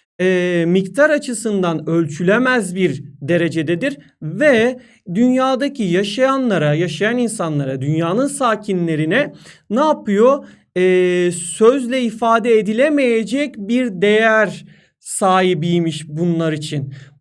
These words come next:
Bunlara yönelik böyle bir değeri varmış dünyadaki denizlerin yararlarının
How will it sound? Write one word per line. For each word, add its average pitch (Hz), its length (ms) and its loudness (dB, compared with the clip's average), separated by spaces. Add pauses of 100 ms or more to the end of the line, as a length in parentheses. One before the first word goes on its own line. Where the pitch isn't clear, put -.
Bunlara 220 500 2
yönelik 208 600 0
böyle 220 300 4
bir 233 240 -2
değeri 185 420 2
varmış 170 580 -2
dünyadaki 175 680 -2
denizlerin 196 540 0
yararlarının 147 720 0